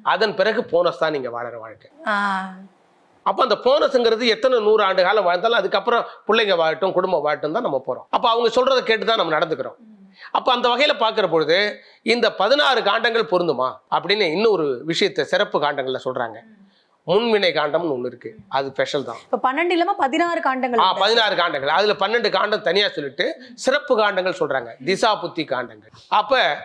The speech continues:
Speaker 1: அந்த திசா புத்தி ஞான காண்டங்கள்,
Speaker 2: ம்.
Speaker 1: மருத்துவ காண்டங்கள், இப்படி சொல்லிட்டு என்ன சொல்றான், முன்பினை, முன்பினால் ஏற்படக்கூடிய வினை, அதுக்கான பரிகாரங்கள் மற்றும் தீட்சை போன்ற மந்திர உபசேஷனங்கள், இப்படிங்கெல்லாம் ஒரு சிறப்பு காண்டங்களை சொல்லியிருக்காங்க. அந்த பன்னெண்டு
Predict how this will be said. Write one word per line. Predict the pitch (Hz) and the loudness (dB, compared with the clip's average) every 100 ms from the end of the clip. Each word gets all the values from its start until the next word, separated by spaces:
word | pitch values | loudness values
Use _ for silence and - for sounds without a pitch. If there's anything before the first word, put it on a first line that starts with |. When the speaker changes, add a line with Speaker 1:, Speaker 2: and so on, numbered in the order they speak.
| - - 214 | -14 -4 0
Speaker 1:
அந்த | 196 175 | 0 -2
திசா | 220 277 262 | 0 0 0
புத்தி | 190 180 156 | 0 0 2
ஞான | 180 208 208 151 | 2 2 0 -2
காண்டங்கள், | 131 120 117 110 - | -4 -6 -16 -20 -20
Speaker 2:
ம். | - - - 165 | -20 -16 -4 2
Speaker 1:
மருத்துவ | 202 247 233 196 139 | 2 2 2 0 0
காண்டங்கள், | 131 120 117 110 _ _ _ _ _ - | -4 -6 -14 -18 _ _ _ _ _ 0
இப்படி | 247 277 240 | 2 2 2
சொல்லிட்டு | 233 262 247 214 | 2 0 2 2
என்ன | 220 185 | 2 0
சொல்றான், | 170 151 127 - _ 190 | 0 0 -2 -8 _ -2
முன்பினை, | 247 214 196 175 202 - - | 0 0 2 2 0 -4 -2
முன்பினால் | 196 233 208 180 170 165 | 0 2 2 0 0 -2
ஏற்படக்கூடிய | 165 151 135 139 135 | -2 -4 -2 -2 0
வினை, | 147 156 160 - | 0 0 -2 -2
அதுக்கான | 170 175 156 123 | -2 -2 -2 -2
பரிகாரங்கள் | 147 143 135 123 113 117 _ _ 180 | -4 -2 -4 -4 -10 -18 _ _ -2
மற்றும் | 170 170 208 | -2 -2 -2
தீட்சை | 208 190 170 | 0 0 0
போன்ற | 151 170 165 | -2 -2 -4
மந்திர | 131 143 120 127 | -4 -4 -4 -6
உபசேஷனங்கள், | 143 135 - 127 110 - _ _ _ 175 | -8 -8 -14 -16 -20 -20 _ _ _ -2
இப்படிங்கெல்லாம் | 190 208 208 208 208 254 | -2 0 0 2 0 0
ஒரு | 170 | 0
சிறப்பு | 202 294 - 170 | -2 -2 -2 0
காண்டங்களை | 165 147 151 139 | 0 -2 -4 -6
சொல்லியிருக்காங்க. | 127 - - - _ _ - - 233 | -8 -10 -16 -20 _ _ -18 -6 -2
அந்த | 226 220 | 0 0
பன்னெண்டு | 208 277 311 285 | 0 2 2 4